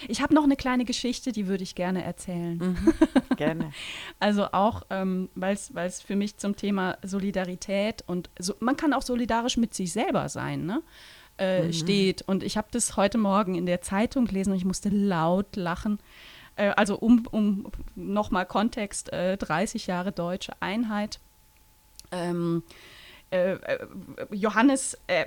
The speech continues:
Speaker 1: R. Becher, ne, ähm, Autor, äh, w-, w-, engagiert in der S E D, äh, wichtige Figur in der D D R, war ab, ähm, Mitte der fünfziger Jahre auch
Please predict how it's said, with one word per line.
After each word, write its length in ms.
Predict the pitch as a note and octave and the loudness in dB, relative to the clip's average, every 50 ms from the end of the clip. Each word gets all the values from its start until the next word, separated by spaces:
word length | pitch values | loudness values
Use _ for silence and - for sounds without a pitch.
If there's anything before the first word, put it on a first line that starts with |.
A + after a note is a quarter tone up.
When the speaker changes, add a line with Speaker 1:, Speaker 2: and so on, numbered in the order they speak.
| - - | 0 4
Speaker 1:
R. 220 | - G#3+ A3 - | 6 6 6 6
Becher, 480 | - - F#3+ A#3 - - E4+ E4 E4+ F4 | 4 2 0 0 0 0 2 2 2 2
ne, 300 | D#4+ B3 C#4 D#4+ F4+ - - | 2 2 4 4 2 2 0
ähm, 420 | F#3 G3 G3+ G3 G3 G3 F#3+ F3+ - - | -2 0 0 0 0 0 0 0 2 4
Autor, 800 | E3+ F3+ A3 B3+ B3+ - - B3 A#3+ A#3 A3+ A3+ A3+ A3+ G#3+ - | 6 8 8 6 4 2 0 0 2 2 2 2 2 0 -2 -4
äh, 60 | - | -6
w-, 340 | G3 G3 F#3+ F#3+ F#3 F3+ F#3 - F#3 F3+ | -6 -4 -4 -4 -4 -4 -6 -6 -4 -4
w-, 80 | F#3 - - - | -6 -6 -2 0
engagiert 540 | - G#3+ G#3 G#3 G#3 D#3+ F#3 A3 A#3+ - | 0 2 4 4 4 4 2 2 2 2
in 100 | A3 G#3+ | 2 2
der 160 | G#3 F#3+ - - | 2 2 0 0
S 160 | G3 G3+ - | -2 -2 -2
E 140 | - G#3+ E3+ | -4 -4 -4
D, 480 | D#3+ G3+ G3 G#3 A3 A#3 A#3 A#3 A#3+ - - - - - - - - - | -2 0 0 2 2 2 2 0 0 -4 -8 -20 -20 -20 -20 -10 -2 2
äh, 260 | G#3+ G#3+ G#3+ G#3+ G#3 F3+ | 2 4 4 2 2 0
wichtige 600 | F#3+ B3 C4+ - - - C4+ A3 F#3+ G#3+ G#3 G#3+ | 0 0 0 0 0 -2 -2 0 0 -2 -2 -2
Figur 520 | - - A3+ - - G#3 G#3 A#3+ C4 - | -2 -4 -4 -2 -2 0 2 4 4 4
in 120 | - G#3+ | 4 2
der 120 | G3+ G#3+ G3+ | 0 0 0
D 160 | - F#3+ F3 | -2 -2 -4
D 140 | F3 F3 - | -4 -4 -6
R, 440 | - D#3 D#3+ G3 G#3 G#3+ A3+ F3+ F#3+ | -4 -4 -2 -2 0 0 0 -2 -2
war 260 | F3 F3+ F3 - - | -4 -4 -4 -6 -6
ab, 320 | E3+ E3+ - - - - - | -8 -8 -8 -10 -12 -8 -8
ähm, 500 | F3+ F3 F#3 F#3 F3 - F#3 F3 - G3 | -6 -4 -4 -4 -4 -4 -4 -4 -2 -2
Mitte 240 | G3 G#3+ - A#3+ G#3 | -2 -2 -2 -4 -2
der 140 | G3 F#3+ F#3 | -2 -2 -2
fünfziger 400 | - G#3+ G3+ - - A3+ G3 G3 | -2 -4 -4 -4 -6 -6 -4 -2
Jahre 240 | F#3+ F#3+ F#3+ F3+ | -2 -2 -2 -2
auch 240 | D#3 D#3+ - - - | -2 -2 -4 -8 -12